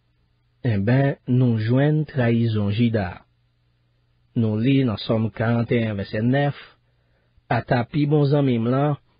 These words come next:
moun mwen te fè konfyans anpil la, moun ki te konn manje nan menm plat avè m lan, ata li menm, li trayi m." Sa a, se yon vèsè ke yo site anpil. Yo site l, pa egzanp, nan Jan trèz, vèsè dizuit.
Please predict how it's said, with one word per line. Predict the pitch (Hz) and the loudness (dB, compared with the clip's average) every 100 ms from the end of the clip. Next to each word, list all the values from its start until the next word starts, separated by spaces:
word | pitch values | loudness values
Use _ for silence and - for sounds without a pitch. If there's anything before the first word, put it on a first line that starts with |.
| _ _ | _ _
moun | 135 127 123 | 2 4 6
mwen | 123 120 | 4 2
te | 120 | 0
fè | - 117 | -2 0
konfyans | 127 - 120 139 | 0 0 0 0
anpil | 123 113 104 | 0 0 0
la, | 110 131 - _ - | 0 -2 -4 _ 2
moun | 131 131 131 | 4 4 2
ki | 120 127 | 2 0
te | 131 | 2
konn | 143 131 | 2 4
manje | 135 143 151 143 135 143 | 4 4 4 2 2 2
nan | 127 120 | 2 2
menm | 127 131 | 2 2
plat | 131 123 117 | 2 0 0
avè | 113 107 | 0 0
m | 95 101 | -2 -4
lan, | 104 - _ _ _ _ | -4 -8 _ _ _ _
ata | 117 110 117 | -4 -2 0
li | 120 143 | 2 4
menm, | 135 127 113 92 - _ _ _ | 4 4 2 -2 -10 _ _ _
li | 110 101 | -6 -6
trayi | - 104 117 107 | -4 -4 -2 -2
m." | 80 - _ _ _ _ _ _ _ _ _ _ _ | -4 -10 _ _ _ _ _ _ _ _ _ _ _
Sa | - 147 113 127 160 | -4 -2 0 2 2
a, | 165 | 2
se | - | 2
yon | 127 135 131 | 2 2 2
vèsè | 117 110 - 139 | 0 -2 -2 -2
ke | - | 0
yo | 104 101 | -2 -2
site | 120 117 120 | -4 -2 0
anpil. | 123 - 110 - - _ _ _ _ _ _ _ | 0 0 -2 -2 -12 _ _ _ _ _ _ _
Yo | 120 113 | -4 -2
site | 123 101 127 | -2 0 2
l, | 127 | 2
pa | 113 107 | 0 -2
egzanp, | 101 131 135 - | -2 0 0 0
nan | 113 113 | -2 0
Jan | 113 117 104 | 0 -2 -4
trèz, | 120 135 117 101 | -2 0 2 -2
vèsè | 101 - | -6 -4
dizuit. | 107 127 113 95 - - | -2 -2 -2 -6 -12 -20